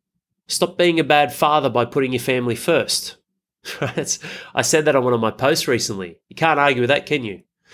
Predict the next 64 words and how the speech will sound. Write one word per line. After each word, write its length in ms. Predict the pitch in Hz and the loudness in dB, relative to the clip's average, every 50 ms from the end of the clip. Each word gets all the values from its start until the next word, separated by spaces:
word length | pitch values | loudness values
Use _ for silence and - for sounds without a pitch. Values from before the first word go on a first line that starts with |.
| - - - - | -20 -18 -10 -6
Because 180 | 139 131 131 | -2 0 0
if 80 | 139 123 | 2 2
you're 120 | 143 135 | 0 2
putting 220 | - 175 175 190 175 | 2 2 2 2 2
your 60 | 165 | 2
family 280 | - 156 143 135 131 | 2 2 0 0 0
first 320 | 120 - - 135 131 131 - | -2 -2 -2 -2 -2 -2 -4
at 40 | 117 | -6
the 60 | 117 | -6
chronic 320 | - - 135 131 123 123 | -4 -2 -2 -2 -2 -2
cost 260 | - 139 135 127 - | -2 -4 -4 -4 -4
of 80 | - 107 | -6 -6
yourself, 440 | 113 107 - - 156 139 117 110 107 | -4 -4 -2 0 0 0 0 0 0
they're 180 | 120 147 170 | 2 2 2
losing, 400 | 160 143 131 127 123 127 139 143 | 4 2 0 0 0 -2 -2 0
you're 140 | 151 175 190 | 0 2 2
losing. 460 | 196 190 151 120 110 98 104 95 92 | 4 4 2 2 0 -2 -6 -6 -4
They're 100 | 104 135 | -2 -2
getting 280 | 147 151 151 143 135 120 | 0 2 0 0 2 0
a 60 | 113 | 0
lesser 240 | 113 123 123 - 120 | 0 2 0 0 -2
version 400 | 104 107 117 123 147 139 135 127 | 0 2 2 2 2 0 0 -2
of 80 | 107 95 | -2 -2
you 140 | 107 120 | -2 -2
and 80 | 127 139 | -2 -2
you're 100 | 156 160 | -4 -2
getting 240 | 147 147 117 110 107 | -2 0 0 0 0
nothing. 440 | 127 165 190 190 - 98 87 - _ _ | 0 0 0 0 -4 -6 -8 -8 _ _
You're 120 | - 143 | -8 -4
just 180 | 135 110 - - | -4 -4 -4 -4
destroying 400 | - - - - 175 196 202 151 | -4 -4 0 2 2 2 2 0
yourself 400 | 107 - - 107 98 95 - 120 | 0 -2 -2 -4 -4 -6 -4 -4
over 160 | 120 117 120 | -2 -2 -4
time. 400 | 120 - 165 175 139 104 95 - _ _ _ _ _ _ _ _ _ _ _ _ _ _ _ _ _ - | -4 -4 -2 -2 -2 -4 -6 -8 _ _ _ _ _ _ _ _ _ _ _ _ _ _ _ _ _ -8
So 140 | - - 139 | -6 -4 0
what 100 | 147 156 | 2 2
are 40 | 165 | 2
you 80 | 156 | 2
missing 320 | 156 151 - - 135 139 139 | 4 2 2 2 4 4 4
out 100 | 135 120 | 4 2
on? 80 | 107 | 0
Why 140 | 110 120 135 | 0 0 0
is 80 | 139 131 | 2 2
that 100 | 139 123 | 0 0
a 60 | 117 | -2
problem? 400 | - - 131 117 113 95 85 85 | -2 -4 -4 -2 -4 -6 -8 -8
What's 200 | 104 123 120 - | -10 -8 -6 -6
the 80 | - | -6
track 280 | - - 139 127 127 - | -4 0 0 -2 0 -2
record? 280 | 139 123 - - - - | -4 -4 -6 -8 -12 -10
Okay, 280 | 117 - 127 117 117 117 - - - - - _ _ _ _ _ _ - | -4 -2 -2 -2 -2 -4 -10 -20 -20 -20 -20 _ _ _ _ _ _ -6
what 280 | - 117 131 127 131 | 0 0 0 0 0
can 160 | - 143 127 | -2 -2 0
I 140 | 120 117 117 | 2 2 2
do 340 | 113 101 120 117 113 107 98 | 2 2 2 2 2 2 0
to 200 | 98 - - 117 | -2 -6 -6 -2
make 180 | 110 107 107 107 | 0 0 2 2
sure 260 | - - 117 110 107 | 2 2 2 0 0
my 160 | 101 107 104 | 0 0 0
needs 280 | 104 104 104 104 98 110 | 0 0 0 0 -2 -2
are 20 | |
being 340 | 95 95 104 101 101 98 98 | -2 0 0 0 0 0 -2
met 220 | 95 98 - - - | -4 -4 -4 -4 -4
too? 380 | - - 107 98 90 82 - | -4 -2 -2 -2 -4 -6 -10